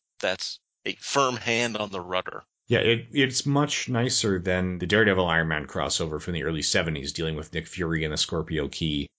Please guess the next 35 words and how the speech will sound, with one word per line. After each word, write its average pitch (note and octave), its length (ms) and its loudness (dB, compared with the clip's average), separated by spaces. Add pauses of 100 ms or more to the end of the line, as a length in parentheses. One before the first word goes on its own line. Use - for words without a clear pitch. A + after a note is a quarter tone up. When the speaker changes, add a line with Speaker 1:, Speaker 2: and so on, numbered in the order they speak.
(180)
Speaker 2:
After - 240 0
Nick F2 140 2
Fury E2+ 260 4
Agent E2 240 0
of D#2+ 60 -4
shield G#2+ 260 2
was F#2 160 0
canceled, D#2+ 580 -2 (240)
there E2+ 140 2
was D#2 120 4
a E2 60 2
story G2 280 4
that D2+ 140 0
picked F2 220 0
up C2+ 140 0
Speaker 1:
Right. E2+ 80 -8
Speaker 2:
there. F2+ 420 6 (240)
If C#3+ 200 4
you C#3+ 100 6
read E3 200 8
them F3+ 180 4
as C#3 240 4
they're E3 120 6
collected, D3 680 2 (260)
it's A2 180 4
a G2+ 160 4 (300)
pretty D3 300 4
great G#2 260 4
read. F2+ 400 2 (260)
There's C#3 180 6
some D#3+ 180 8
cases C#3 300 2
where C#3 80 4
there's A2 160 4
inconsistencies, G2+ 880 0